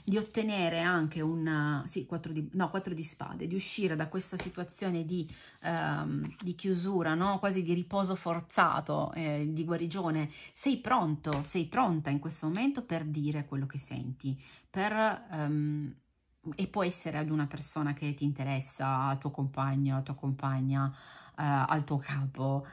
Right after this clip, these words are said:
ehm, a, a un tuo amico, perché è come tu ti senti nell'ambito di una situazione, quali sono le emozioni che provi nel trovarti in una determinata situazione. I pro-, i tempi sono maturi, ok? I tempi sono maturi,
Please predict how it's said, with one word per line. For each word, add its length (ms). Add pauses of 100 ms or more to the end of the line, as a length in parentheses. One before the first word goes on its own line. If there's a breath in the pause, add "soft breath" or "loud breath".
(240 loud breath)
ehm, 500
a, 580
a 100
un 140
tuo 120
amico, 440
perché 300
è 120
come 300
tu 140
ti 120
senti 520
nell'ambito 580
di 80
una 140
situazione, 560
quali 180
sono 220
le 60
emozioni 440
che 140
provi 400
nel 140
trovarti 420
in 60
una 120
determinata 560
situazione. 720 (300 loud breath)
I 140
pro-, 160
i 160
tempi 340
sono 240
maturi, 580 (100)
ok? 220
I 120
tempi 320
sono 240
maturi, 600